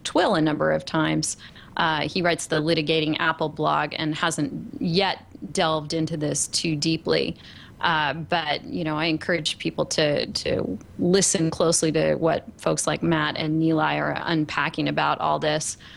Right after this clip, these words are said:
um, for the actual administrative details. But my understanding, just as a lawyer who practices in the I P area, is they're gonna be more closely concerned with the actual infringement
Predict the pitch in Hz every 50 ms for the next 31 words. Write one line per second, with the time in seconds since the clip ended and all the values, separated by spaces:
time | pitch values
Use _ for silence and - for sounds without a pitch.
0 | - - - - - - - 160 147 143 139 - - - - 165 160 160 151 151
1 | 147 - - 165 147 - 151 151 147 - - 151 151 - - - 147 139 143 143
2 | 143 160 165 151 156 156 - - 165 147 143 143 139 143 139 - 180 190 180 -
3 | 175 151 139 139 139 139 143 - - - - - - - - - 170 180 156 139
4 | - - 175 170 160 160 160 156 156 156 147 - - - - - - - 170 160
5 | 160 - - - 160 156 156 151 156 156 - 107 - - - - 156 156 147 147
6 | 135 - 160 160 156 156 147 143 143 143 - - 190 185 208 - 175 - - 160
7 | 156 151 - - 151 156 156 151 - - - - - 165 151 151 151 - - 156
8 | 180 - 269 294 254 202 165 160 156 - 151 156 156 151 151 - - - - -
9 | - - - 196 185 185 175 165 160 160 160 156 151 156 151 156 151 147 - -
10 | - - - - - - 180 170 - - 165 151 - 160 147 - - - - -
11 | - - - - - - 156 156 - - - - - - - - - - - 160
12 | 151 151 - - - 147 147 - - - 147 143 - - - 143 151 - - 156
13 | 147 147 - - - 139 - -